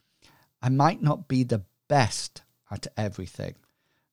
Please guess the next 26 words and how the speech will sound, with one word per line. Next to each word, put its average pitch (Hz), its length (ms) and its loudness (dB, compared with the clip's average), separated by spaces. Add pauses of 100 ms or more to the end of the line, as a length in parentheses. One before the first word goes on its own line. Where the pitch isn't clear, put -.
(140)
but - 200 -4
I'm 113 260 0
quite - 440 -2
happy 127 380 -2
to 104 160 -8
sit - 300 -6
here 110 360 -4 (240)
and 98 160 -6
say 110 280 -2
that - 300 -2
anything 117 680 -2
I 104 160 -6
have 95 280 -10
wanted, 139 760 -2 (500)
I 107 140 -4
have 101 240 -4
really 107 640 -2 (160)
worked 117 540 0
towards 92 680 -10 (400)
and 104 360 -4 (320)
maintain 120 560 -2
and 117 160 -4
focus, - 800 -4 (400)
not 120 480 0
giving 117 340 -2
up 92 320 -6